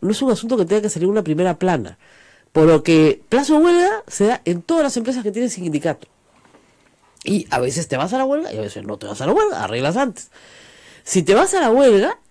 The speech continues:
es porque consideras que no hay otra posibilidad. Muy bien. Esa medida en sí ya es una medida radical. No necesitas tomar una carretera, cerrar un aeropuerto, a, tener a la gente retenida dentro de los buses durante horas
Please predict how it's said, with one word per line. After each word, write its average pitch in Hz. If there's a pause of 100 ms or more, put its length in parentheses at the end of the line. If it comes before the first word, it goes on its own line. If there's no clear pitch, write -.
es 202
porque 214
consideras 151
que 156
no 190
hay 233
otra 240
posibilidad. 139 (140)
Muy 175
bien. 101 (760)
Esa 381
medida 311 (240)
en 180
sí 349 (160)
ya 226
es 247
una 262
medida 240
radical. 170 (920)
No 247
necesitas 226
tomar 196
una 208
carretera, 156
cerrar 175
un 190
aeropuerto, 165 (360)
a, 151
tener 151
a 208
la 180
gente 196
retenida 160
dentro 143
de 135
los 131
buses 208
durante 143
horas 214